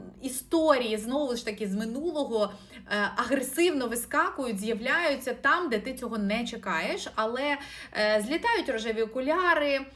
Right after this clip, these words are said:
хоча також ще з'являються лишні трати. Ми схильні цього тижня тратити багато, навіть якщо грошей недостатньо на ці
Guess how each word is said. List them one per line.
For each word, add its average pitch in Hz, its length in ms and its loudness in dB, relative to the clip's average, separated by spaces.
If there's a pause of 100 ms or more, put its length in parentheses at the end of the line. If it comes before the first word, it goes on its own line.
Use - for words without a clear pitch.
(140)
хоча 302 520 0 (180)
також 330 300 6
ще - 160 -6
з'являються 208 560 0
лишні 208 380 -6
трати. 233 640 2 (220)
Ми 269 160 0
схильні 226 460 -4
цього 190 240 -2
тижня 240 480 -4
тратити 214 400 -2
багато, 185 580 -6 (100)
навіть 202 300 -4
якщо 196 280 -8
грошей 226 400 -4
недостатньо 190 680 -4
на 190 140 -12
ці - 320 -8